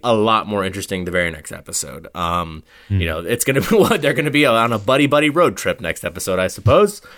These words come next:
Speaker 1: Um, and so I'm looking forward to that. Uh, I'm really looking forward to Adama waking up, man.
Speaker 2: Sure.
Speaker 1: Uh, I, I really wanna see him come out of it, and, and I,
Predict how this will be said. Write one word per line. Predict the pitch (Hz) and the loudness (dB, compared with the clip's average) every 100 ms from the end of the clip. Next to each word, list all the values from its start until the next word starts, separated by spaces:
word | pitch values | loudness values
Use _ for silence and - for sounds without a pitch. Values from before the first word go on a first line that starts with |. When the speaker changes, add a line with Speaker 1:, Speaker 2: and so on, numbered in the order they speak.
| - - | -20 -12
Speaker 1:
Um, | - 95 95 92 | -2 0 2 -2
and | 98 | 0
so | 113 | 2
I'm | 107 120 240 | 2 0 -2
looking | 269 | -2
forward | - 107 90 | 0 0 0
to | |
that. | 87 85 95 _ - - - | -2 -2 -4 _ -20 -20 -12
Uh, | - 101 101 98 - | -2 2 2 2 0
I'm | 127 98 80 | -4 -4 -2
really | 196 240 | 4 4
looking | 156 120 104 | 4 2 -2
forward | - 104 92 | 0 0 0
to | 101 | -2
Adama | 92 104 95 | 0 -2 -2
waking | 82 90 - 80 | -2 -4 -6 -12
up, | 67 - | -12 -14
man. | - 71 73 - | -20 -20 -20 -14
Speaker 2:
Sure. | - 95 | -2 0
Speaker 1:
Uh, | 90 | 0
I, | 90 104 104 - | -2 -4 -4 -6
I | 90 | -4
really | 95 101 143 131 | -4 -2 2 2
wanna | 117 110 | 4 2
see | 101 107 | -2 -4
him | 95 92 82 | -4 -6 -6
come | 123 | -4
out | 101 90 92 | 0 0 0
of | |
it, | 92 | -2
and, | 92 | -2
and | 135 113 139 | -2 -2 -4
I, | 131 - - | -6 -10 -12